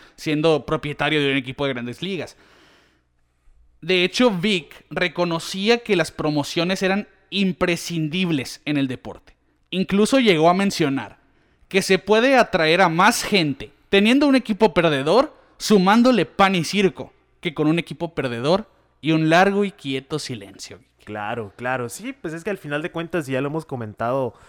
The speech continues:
Speaker 2: eh, la mayoría de la, que la gente que va a un estadio de béisbol es para pasar el rato, eh, botanear algo, tomarte una
Speaker 1: Sí.
Speaker 2: cerveza.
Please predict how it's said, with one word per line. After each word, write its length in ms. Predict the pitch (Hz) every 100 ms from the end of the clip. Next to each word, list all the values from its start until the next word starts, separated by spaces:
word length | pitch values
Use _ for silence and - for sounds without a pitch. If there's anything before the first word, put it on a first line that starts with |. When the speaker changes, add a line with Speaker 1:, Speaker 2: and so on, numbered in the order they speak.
| _ _ -
Speaker 2:
eh, 200 | 98 107
la 140 | 123
mayoría 300 | 139 147 170
de 60 | 208
la, 100 | 185
que 160 | 160
la 180 | 135 131
gente 380 | - 160 160 180
que 160 | - 123
va 140 | 139
a 40 |
un 140 | 165 170
estadio 400 | 151 - 143 151
de 80 | 123
béisbol 600 | 131 120 123 139 143 131 _ _ -
es 180 | 104
para 200 | - 123
pasar 240 | 104 120 127
el 80 | 113
rato, 840 | 113 117 - 139 131 127 123 - _ _
eh, 120 | 196
botanear 500 | 202 156 139 131 135
algo, 500 | 131 143 165 151 147
tomarte 380 | 139 127 135 -
una 140 | 139 127
Speaker 1:
Sí. 120 | 139
Speaker 2:
cerveza. 800 | 127 127 143 143 - 139 123